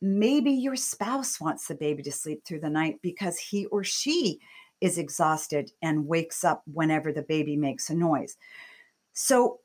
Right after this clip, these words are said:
if you're at that point, and if you're ready to say, "I'm going to tackle this," then you need to figure out how you're going to tackle it, okay? When are you going to start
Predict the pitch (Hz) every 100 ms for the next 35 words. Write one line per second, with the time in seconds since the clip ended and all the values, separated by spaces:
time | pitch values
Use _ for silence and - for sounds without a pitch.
0 | _ _ _ - 294 453 - 320 302 233
1 | 220 - - 190 165 156 - 185 180 262
2 | 294 302 330 311 240 220 220 185 - 185
3 | 165 - 185 202 254 254 226 196 185 185
4 | - 208 214 180 143 139 - - 233 269
5 | 285 254 233 233 220 196 175 175 175 -
6 | _ _ - - 208 190 180 170 151 147
7 | 139 127 123 139 120 - - - _ _
8 | 147 139 147 147 - - - _ - 175
9 | 220 254 254 233 226 214 196 190 180 -
10 | - - 156 147